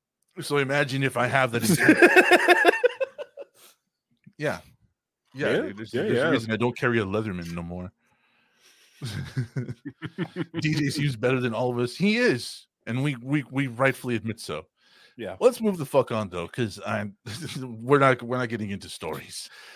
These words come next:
Speaker 1: Uh, Ubisoft and Sony devs criticize Elden Ring performance and design. I am so goddamn sick of hearing about Elden Ring.
Speaker 2: What even
Speaker 1: Fucking
Speaker 2: is Elden Ring? Like
Speaker 3: The, the next best thing to sliced bread, according to Gaming News.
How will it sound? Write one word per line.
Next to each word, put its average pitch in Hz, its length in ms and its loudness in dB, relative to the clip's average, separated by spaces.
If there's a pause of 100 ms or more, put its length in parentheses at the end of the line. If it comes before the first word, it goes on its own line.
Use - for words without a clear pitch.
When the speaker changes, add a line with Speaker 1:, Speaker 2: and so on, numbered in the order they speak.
(160)
Speaker 1:
Uh, 120 240 4 (120)
Ubisoft 196 520 0
and 131 80 -2
Sony 147 340 -2
devs 131 340 0
criticize 151 460 0
Elden 143 320 0
Ring 135 160 -2
performance 120 540 -4
and 104 180 -8
design. 92 520 -8 (300)
I 117 140 -2
am 80 120 -6
so 113 240 -4
goddamn 101 400 -4
sick - 280 -8
of - 80 -20
hearing 92 220 -4
about 87 280 -4
Elden 87 320 -6
Ring. 82 240 -8 (440)
Speaker 2:
What 131 240 0
even 147 240 -2
Speaker 1:
Fucking 92 140 -4
Speaker 2:
is 101 320 -4
Elden 82 380 -12
Ring? 78 420 -18
Like 82 420 -18
Speaker 3:
The, 107 140 -10 (120)
the 107 80 -6
next 123 280 0
best 127 200 2
thing 135 180 4
to 113 120 -2
sliced 127 420 0
bread, 131 300 4
according 113 420 2
to 101 80 -4
Gaming 110 420 0
News. 117 420 -2